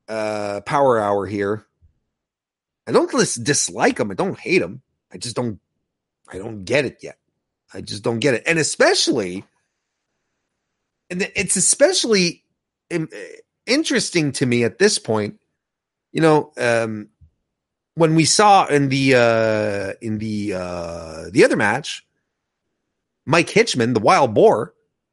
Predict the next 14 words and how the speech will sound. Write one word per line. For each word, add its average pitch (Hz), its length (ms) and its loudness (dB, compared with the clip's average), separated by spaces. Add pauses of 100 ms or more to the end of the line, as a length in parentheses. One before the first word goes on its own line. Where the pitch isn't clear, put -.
(280)
when 131 140 -6
we 160 100 0
saw 226 340 0
him, 233 380 0
what 139 140 2
he 262 140 2
could 170 180 -2
do, 156 180 -2 (180)
I 190 60 -4
mean, 233 120 -2
he's 196 280 -2
not, 311 280 0 (600)
he's 202 300 2
smaller 160 880 2